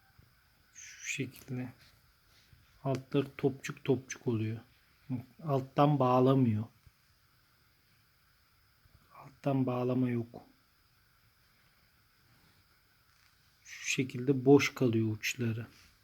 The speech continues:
Üç gündür bununla uğraşıyoruz bak. Şu şekilde şöyle boş.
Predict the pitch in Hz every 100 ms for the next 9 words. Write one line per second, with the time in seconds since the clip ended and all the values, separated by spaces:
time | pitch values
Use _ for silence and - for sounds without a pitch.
0 | _ _ _ _ _ _ _ _ _ _
1 | _ _ _ _ _ - _ _ _ _
2 | _ _ _ - _ _ _ _ _ _
3 | _ _ _ _ _ _ _ _ _ _
4 | _ _ 151 - - 135 143 147 139 139
5 | 120 110 110 - 117 117 117 - _ _
6 | - - 143 139 131 123 117 139 - 139
7 | 120 127 226 - _ _ _ _ _ _
8 | _ _ _ 135 117 - -